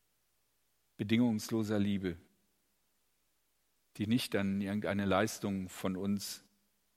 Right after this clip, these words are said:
geknüpft ist. Hunger und Durst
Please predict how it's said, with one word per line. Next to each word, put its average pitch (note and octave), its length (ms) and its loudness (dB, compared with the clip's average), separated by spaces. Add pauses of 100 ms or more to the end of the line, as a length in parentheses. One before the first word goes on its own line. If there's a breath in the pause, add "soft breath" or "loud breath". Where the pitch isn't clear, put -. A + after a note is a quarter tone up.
(260)
geknüpft - 540 -4
ist. - 300 -8 (1900)
Hunger A#2+ 260 2
und G#2 220 -2
Durst A2+ 460 -2